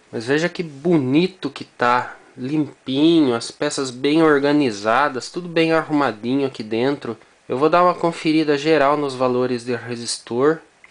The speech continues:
trocar os capacitores, tentar deixar bonitão do jeito que tá aqui, porque realmente surpreendeu a beleza dele. Tem um capacitor grande aqui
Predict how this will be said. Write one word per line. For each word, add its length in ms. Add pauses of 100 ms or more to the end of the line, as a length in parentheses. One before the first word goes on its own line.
(140)
trocar 280
os 100
capacitores, 840
tentar 300
deixar 300
bonitão 560
do 100
jeito 280
que 100
tá 240
aqui, 360 (340)
porque 280
realmente 600
surpreendeu 800
a 60
beleza 680
dele. 360 (340)
Tem 180
um 100
capacitor 680
grande 440
aqui 420